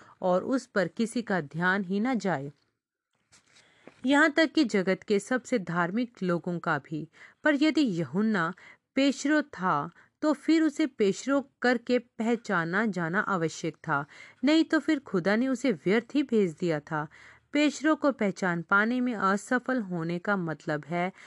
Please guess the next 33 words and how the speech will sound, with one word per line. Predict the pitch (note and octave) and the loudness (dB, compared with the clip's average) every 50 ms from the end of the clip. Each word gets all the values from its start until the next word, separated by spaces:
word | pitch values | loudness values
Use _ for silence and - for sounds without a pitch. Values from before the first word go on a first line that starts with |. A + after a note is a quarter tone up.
| - - _ _ - | -20 -20 _ _ 0
यह | C4 C#4 D4+ | 2 4 2
पहचानने | D4 - _ - A#3+ B3 A#3+ - - - G#3 F3+ F3 F3 F#3 G3 A#3 B3 | 2 0 _ 0 0 2 0 0 -2 0 0 2 2 2 0 0 0 0
में | A#3 G#3+ G3 F#3 | 0 0 0 0
भी | E3+ G3+ | 0 -2
असफल | G3+ - - F#3+ G#3+ A#3 - - A#3+ - - B3 A#3 | -2 -2 -2 -2 -2 -2 -2 -4 -4 -2 -2 -2 -2
हो | F#3 G3 F#3 F3+ F#3 | -2 -2 -2 -4 -4
जाना | - G3 F3+ D#3 D#3 D3+ D#3 F3 G#3+ - - - - - _ _ | -4 -4 -4 -4 -4 -4 -6 -6 -6 -8 -12 -20 -20 -20 _ _
कि | - C#4+ | -2 0
वह | C4+ C#4 D4 D4 - - _ _ _ _ _ _ | 2 2 2 0 -2 -4 _ _ _ _ _ _
किसका | - D4 D#4+ D4+ - - _ - - E3+ D#3+ D#3+ | 0 2 2 0 0 -4 _ -2 2 2 2 2
और | - - F#3 F3+ F3 | 0 0 -2 -2 -2
किस | F3+ - B3+ C4+ A#3 - _ | -2 -2 -2 -2 -2 -4 _
चीज़ | - - G#3+ A#3+ A#3+ - | -8 -4 -4 -2 -4 -4
का | - - G#3 E3+ | -4 -4 -4 -2
पेशरो | - - D#3+ D#3 - - D#3 D3+ C#3+ | -2 -2 -4 -4 -4 -4 -4 -4 -4
था। | C#3+ - - D#3 C#3+ C#3 C#3+ _ _ _ _ _ _ _ _ C4 | -4 -6 -8 -8 -8 -8 -10 _ _ _ _ _ _ _ _ -2
यहाँ | D4 D4+ D4+ D#4+ D4 | 2 2 2 2 2
तक | - D4+ D4+ C4+ - | 0 0 -2 -2 -4
कि | - C#4+ C#4+ C#4+ C#4+ C#4 C4+ _ - _ _ _ - | -4 -2 0 0 0 -2 -6 _ -20 _ _ _ -10
धर्म | D3+ - G#3 B3 C4+ C#4+ C#4 B3 | -4 -2 0 2 2 2 2 0
विज्ञान | A3 A3 F#3 E3+ G3 F#3+ F#3+ F#3+ G3+ F#3+ | 0 -2 -2 -2 -2 0 0 0 -2 -4
की | - - F#3 F3+ F#3 F#3+ - _ - _ _ | -4 -4 -4 -4 -4 -6 -8 _ -20 _ _
सेमिनरियों | - - - C4+ C4 C4+ C4 B3+ A#3 G#3 F3 F3 E3+ E3 D#3+ | -10 -4 -2 0 2 2 2 2 2 2 2 0 0 -2 -4
में | D#3+ D#3 D#3 E3 | -4 -6 -6 -6
यह | F3+ F#3+ G#3+ A#3 A3+ | -4 -2 0 0 0
सिखाया | A3+ - G#3 - - F3+ E3 E3 F3+ A3+ | -2 -4 -6 -6 -4 -2 0 0 0 0
जाता | A3 - A#3 F3+ D#3 - D3+ D3+ | 0 0 -2 -2 -2 -4 -4 -4
है | D#3 D#3 D3+ D3 | -4 -4 -6 -6
कि | - - F#3 D#3+ E3+ | -6 -6 -4 -4 -2
यूहन्ना | E3 D#3 D3+ E3 E3 E3 F3 G#3 | -4 -4 -4 -4 -4 -4 -2 -2
ही | A#3 G#3+ A#3+ C#4 | -2 -2 -2 -2
पेशरो | C4+ - G#3 E3 D#3+ - - D#3+ D3 | -2 -2 -2 -4 -4 -4 -4 -4 -4
था, | C#3+ - E3 D#3 D3+ D#3 | -4 -4 -6 -6 -6 -6